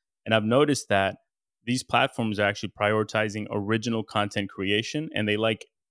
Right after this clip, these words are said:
longer videos now. Even TikTok, they're encouraging and promoting, uh, minute long, minute plus longer videos. And so what I would recommend to anybody trying to build these accounts is, like, leverage yourself or somebody else as a personal creator, 'cause that really helps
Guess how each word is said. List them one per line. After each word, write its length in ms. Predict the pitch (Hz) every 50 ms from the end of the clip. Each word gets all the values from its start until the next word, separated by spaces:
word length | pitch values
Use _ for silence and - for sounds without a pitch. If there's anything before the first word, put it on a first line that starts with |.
| _ 107
longer 340 | 113 113 113 113 107 110 104
videos 360 | 98 104 101 101 95 90 90
now. 180 | 98 90 87
Even 220 | 92 104 110 117 104
TikTok, 460 | - - 110 - - 98 90 92 -
they're 100 | - 98
encouraging 460 | 95 95 - 110 101 98 95 104 98
and 100 | 92 87
promoting, 420 | - 104 104 98 95 95 92 92 90
uh, 240 | 92 92 92 92 87
minute 260 | 92 104 101 101 -
long, 300 | - 95 95 95 92 -
minute 220 | 98 107 107 98 -
plus 200 | - 98 - -
longer 180 | 95 92 92
videos. 460 | 90 101 110 107 104 98 92 92 - - - _ _ _ _ _ _ _ _ -
And 100 | 110 -
so 420 | - - 107 104 104 101 98 98 - _ _ _ _ _ _ _ _ _ _ _
what 100 | - 107
I 60 | 113 123
would 80 | - 151
recommend 400 | 151 147 - 131 123 123 123 120
to 40 |
anybody 360 | 117 113 113 107 110 107 101 98
trying 180 | - 120 110
to 60 | 104
build 200 | 98 101 107 101
these 280 | 95 101 98 87 - - -
accounts 500 | 101 - - - 117 143 151 131 - -
is, 100 | 104 95
like, 140 | 104 98 95 -
leverage 540 | 101 101 107 110 117 120 123 127 120 107 110
yourself 520 | 107 101 - - - 113 107 104 101 -
or 60 | 101
somebody 360 | - - - 104 98 95 95
else 240 | 98 95 98 95 -
as 60 | 98
a 40 | 90
personal 420 | 80 - 110 107 101 - 104 95 95
creator, 300 | - - 95 90 90 95
'cause 160 | - - 95
that 160 | 110 110 104
really 460 | 101 101 104 117 117 113 110 104 104 101
helps 500 | 95 110 98 90 85 - - - -